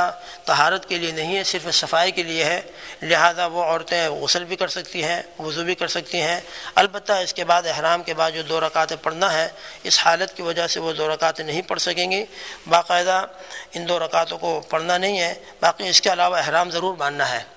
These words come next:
جب احرام باندھنے کا مشورہ ہو جائے کہ اب ہم کو یہاں سے احرام باندھ کر آگے بڑھنا ہے تو احرام باندھ کر ہی آگے چلنا ہے۔ اس حالت کے اندر بھی وہ احرام تو باندھ سکتی ہیں۔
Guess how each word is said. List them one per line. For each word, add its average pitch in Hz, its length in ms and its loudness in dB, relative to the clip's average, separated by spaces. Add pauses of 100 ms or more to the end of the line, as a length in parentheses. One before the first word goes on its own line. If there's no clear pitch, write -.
(120)
جب 156 140 0
احرام 160 340 2
باندھنے 160 280 2
کا 165 80 -4
مشورہ 165 320 2
ہو 170 160 2
جائے 165 220 2
کہ 165 80 -2
اب 156 160 0
ہم 160 100 -6
کو 170 120 -6
یہاں 151 180 2
سے 156 120 -2
احرام 160 260 2
باندھ 156 240 -2
کر 190 100 0
آگے 170 220 2
بڑھنا 160 340 -2
ہے 160 100 0 (520)
تو 175 80 2
احرام 165 360 4
باندھ 156 260 2
کر 180 80 0
ہی 190 80 2
آگے 165 240 4
چلنا 175 340 2
ہے۔ 165 140 2 (260)
اس - 180 4
حالت 175 380 2
کے 175 80 -2
اندر 170 220 -2
بھی 170 160 -6
وہ 170 180 -2
احرام 160 380 2
تو 170 100 -10
باندھ 151 260 2
سکتی - 320 -6
ہیں۔ 127 160 -2